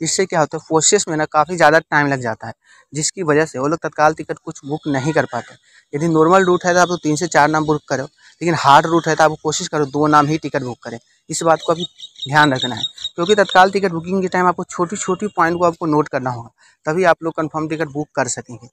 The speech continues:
नहीं तो नहीं कर सकेंगे। क्योंकि तत्काल टिकट बुक करना आईआरसीटीसी रेल कनेक्ट ऐप से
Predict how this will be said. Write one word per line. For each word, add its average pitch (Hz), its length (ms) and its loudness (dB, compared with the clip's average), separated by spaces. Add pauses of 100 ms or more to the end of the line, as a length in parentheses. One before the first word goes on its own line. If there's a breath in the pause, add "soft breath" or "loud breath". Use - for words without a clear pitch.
(280 soft breath)
नहीं 143 200 0
तो 170 140 -4
नहीं 143 260 0
कर 127 120 0
सकेंगे। 120 360 -16 (360)
क्योंकि 156 240 -8
तत्काल 156 380 0
टिकट 165 200 -8
बुक 156 180 -4
करना 151 260 -2
आईआरसीटीसी 151 540 -2
रेल 151 200 2
कनेक्ट 143 380 -6
ऐप 151 140 0
से 131 140 -14